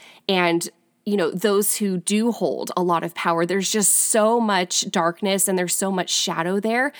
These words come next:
And I am so excited that we are getting to a point where we are actually going to transmute that. Now, of course, the people in power are going to do everything they possibly can to hold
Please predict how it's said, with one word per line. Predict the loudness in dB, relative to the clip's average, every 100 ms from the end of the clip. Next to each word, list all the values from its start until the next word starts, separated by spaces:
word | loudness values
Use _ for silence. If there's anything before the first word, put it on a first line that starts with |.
| -18 -10 0
And | 2
I |
am | 2
so | 2 0 2 4 4
excited | 0 2 2 2 2
that | 2 2
we | 2 2
are | 2
getting | 2 2 0
to | 0 -2
a |
point | -2 0 0 2
where | 0
we | -2 -2
are | 0
actually | 0 0 -2
going | -2 0 -2
to | -4
transmute | -8 -4 0 0 0 -2 -2 -2 0
that. | 2 2 0 _ -20 -20 -18 2
Now, | 4
of | 4
course, | 4 2
the | 0 -2
people | -2 0 2
in | 0
power | 0 2 2 4 2
are | 0
going | 0 0 0
to | -2
do | -4 -4 -2
everything | 2 4 4 2 -2 0 0
they | 0 -2
possibly | 0 2 0 -2 -4
can | -4 -2 0 0 0
to | -6
hold | -6 -2 -2